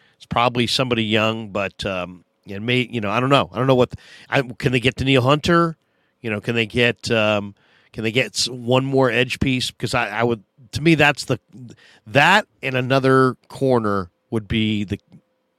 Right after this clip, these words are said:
way to finish this thing off and climb to the top. If they could get Surtain, one of the guys in the chat here says Surtain, you know, if they could get Surtain, but I mean, if they could get one more speedy edge rusher,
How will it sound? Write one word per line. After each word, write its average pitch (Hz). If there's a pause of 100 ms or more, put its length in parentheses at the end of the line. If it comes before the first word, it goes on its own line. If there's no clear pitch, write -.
(240)
way 104
to 98
finish -
this 110
thing 104
off 101
and 95
climb 101
to -
the 101
top. 90 (260)
If 117
they 139
could 147
get 151
Surtain, 123
one 127
of 123
the 120
guys 117
in 113
the 110 (100)
chat 107
here 110
says - (320)
Surtain, 117 (520)
you 135
know, 120
if 107
they 156
could 160
get 170
Surtain, 151
but 120
I 113
mean, 117
if 101
they 175
could 165
get 113
one 135
more 135
speedy 123 (800)
edge 123
rusher, 110